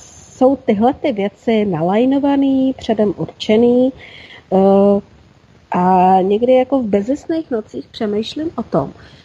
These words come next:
že i kdyby nakrásně se člověk do té politiky dostal,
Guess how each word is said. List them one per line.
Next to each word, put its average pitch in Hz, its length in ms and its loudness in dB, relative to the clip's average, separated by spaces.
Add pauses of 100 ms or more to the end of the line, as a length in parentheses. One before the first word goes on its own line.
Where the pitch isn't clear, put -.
(140)
že 214 140 2
i - 180 -2
kdyby 269 360 2
nakrásně 311 1000 -2 (360)
se 214 80 -12
člověk 240 380 -6
do 247 80 0
té 285 140 -4 (160)
politiky 247 580 0
dostal, 170 720 -2